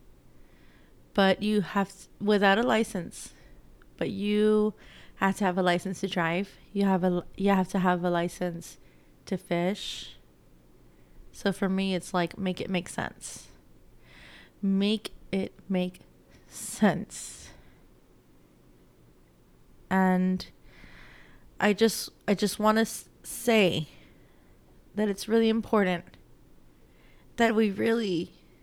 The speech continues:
think about gun reform in our country. Why is it that we are the only country in the world,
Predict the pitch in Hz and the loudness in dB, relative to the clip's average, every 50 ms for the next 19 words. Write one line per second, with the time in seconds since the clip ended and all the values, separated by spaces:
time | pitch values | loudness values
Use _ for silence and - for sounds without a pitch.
0 | - - - - - - - - 302 330 330 277 - 208 175 180 160 - - - | -20 -20 -20 -20 -20 -20 -2 4 4 4 6 4 4 4 4 4 2 2 0 -2
1 | - 214 214 214 208 208 190 - 202 185 180 180 180 175 175 165 165 - - 180 | -2 0 0 2 0 -2 -2 0 0 0 0 0 0 -2 -2 -4 -4 -4 -4 -4
2 | 175 170 - - - - - - 185 - - - - - - - - - - - | -4 -4 -8 -8 -10 -8 -8 -10 -12 -14 -18 -20 -20 -20 -20 -20 -20 -20 -20 -20
3 | - - - - 185 180 175 202 214 214 220 226 208 - 220 208 - - 208 196 | -20 -20 -8 -2 0 2 4 4 6 6 6 4 4 2 0 0 2 2 4 4
4 | 190 180 175 - - - - _ _ _ _ _ - - 202 220 233 247 254 - | 6 4 2 0 -8 -20 -20 _ _ _ _ _ 0 2 6 6 8 6 6 4
5 | 240 233 208 - - - - - 240 240 262 285 294 285 294 285 240 - - - | 2 -2 -2 -4 -10 -14 -12 -8 -6 -4 -2 -2 0 0 -2 -2 -4 -6 -6 -4
6 | 254 269 262 254 - - - 254 226 208 190 - - 190 - - 226 220 202 - | -4 -4 -2 -4 -4 -2 0 0 0 0 0 -2 -6 -4 -2 -2 -2 -2 -4 -8
7 | - - - - 262 277 277 285 277 269 254 247 233 214 185 180 - - | -10 -6 -2 0 2 4 4 6 6 6 8 6 6 4 2 -2 -10 -14